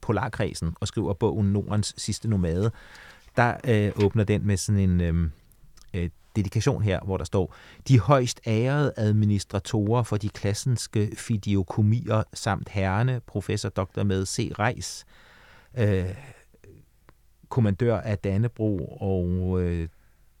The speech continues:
mm, ja, forskellige ordner, han har, ikke? Og grosserer J. Moresco,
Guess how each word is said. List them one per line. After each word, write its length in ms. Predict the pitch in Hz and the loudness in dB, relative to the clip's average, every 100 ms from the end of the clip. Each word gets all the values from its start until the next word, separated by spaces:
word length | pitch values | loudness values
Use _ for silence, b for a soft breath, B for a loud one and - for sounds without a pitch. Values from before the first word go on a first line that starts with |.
| - _ _ _ - _ - - - - - - _ - - | -20 _ _ _ -20 _ -20 -20 -20 -20 -20 -20 _ -16 -8
mm, 460 | 104 104 98 80 85 | -4 -4 -4 -4 -2
ja, 200 | 98 80 - | -2 -4 0
forskellige 500 | 160 - 160 139 127 | 2 4 4 6 6
ordner, 320 | 127 - 135 | 4 6 6
han 240 | 117 120 | 6 6
har, 220 | 123 127 113 | 6 6 4
ikke? 160 | 143 | 2
Og 60 | 113 | 0
grosserer 340 | 120 - 131 | 0 0 0
J. 340 | 117 113 113 117 | 2 4 6 6
Moresco, 560 | 120 107 110 - 135 | 4 2 0 0 0